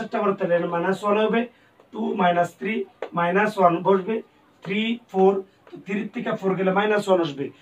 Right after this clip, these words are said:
অর্থাৎ যোগ এবং বিয়োগ যখন করব, আমরা প্রত্যেকটা সারির এটার যেমন প্রথম, এটারও প্রথম, এটার দ্বিতীয়, এটার দ্বিতীয়, এটার তৃতীয়, এটার তৃতীয়, ঠিক অনুরূপভাবে এটার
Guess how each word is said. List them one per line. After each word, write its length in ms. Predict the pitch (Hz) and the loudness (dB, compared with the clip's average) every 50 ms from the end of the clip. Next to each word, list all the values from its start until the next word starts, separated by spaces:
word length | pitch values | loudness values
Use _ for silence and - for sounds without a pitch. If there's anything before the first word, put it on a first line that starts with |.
| _ _ - _ - | _ _ -20 _ 4
অর্থাৎ 380 | - - - - - 214 - - - _ _ _ _ _ _ - | 4 4 4 4 4 4 4 4 -4 _ _ _ _ _ _ 2
যোগ 200 | - 247 269 233 - - - 202 185 | 6 6 6 6 2 -4 2 4 6
এবং 140 | 170 175 170 165 151 123 | 6 6 4 4 2 4
বিয়োগ 200 | 160 180 190 180 156 165 | 4 4 4 4 4 -2
যখন 200 | 196 196 214 202 202 196 | -2 -2 0 -4 -2 0
করব, 180 | 196 180 165 202 240 262 262 - _ _ _ _ - 165 | 0 0 4 6 6 6 4 2 _ _ _ _ -8 -6
আমরা 200 | 165 160 170 170 165 - - | -2 0 0 0 0 0 0
প্রত্যেকটা 640 | 233 233 233 - _ _ 285 285 285 - - 247 233 - - - | 0 0 0 -4 _ _ -4 -4 -4 0 0 0 0 2 0 4
সারির 360 | - 175 180 190 208 233 233 - - - - - - _ _ _ | 6 6 8 8 6 2 0 -2 -10 -18 -20 -20 -20 _ _ _
এটার 300 | - 190 185 - 220 220 202 208 | 0 0 2 4 4 2 4 4
যেমন 160 | 196 196 185 - - | 4 4 2 2 0
প্রথম, 280 | 226 226 220 262 262 254 - - - 190 | -2 -2 4 6 6 6 6 4 0 2
এটারও 260 | 165 175 175 170 170 170 196 | 4 6 6 6 6 4 0
প্রথম, 240 | 185 - - 175 170 180 180 | -4 0 0 0 0 0 0
এটার 180 | 185 214 214 165 156 | 0 0 -2 0 0
দ্বিতীয়, 280 | 196 190 - - 233 226 214 | -2 -2 0 -2 0 2 2
এটার 180 | 185 175 175 170 - | 4 4 2 2 0
দ্বিতীয়, 240 | 170 165 160 - 196 190 | -6 -10 0 0 2 2
এটার 180 | 170 175 160 - | 2 0 -2 -2
তৃতীয়, 240 | - 196 190 - 240 240 | -8 -8 -4 0 0 0
এটার 180 | 202 190 165 - | 2 0 -4 -4
তৃতীয়, 260 | 190 190 - 240 247 247 - - _ _ _ _ | -8 -4 2 2 2 2 2 -8 _ _ _ _
ঠিক 140 | - 294 294 - - _ - 196 | 2 2 2 2 -6 _ -2 0
অনুরূপভাবে 480 | 196 196 233 262 247 - 247 - 185 170 135 - - - - _ _ 175 | 2 2 4 2 4 6 4 6 6 2 -2 -4 -10 -20 -20 _ _ 2
এটার 180 | 175 196 196 | 4 4 2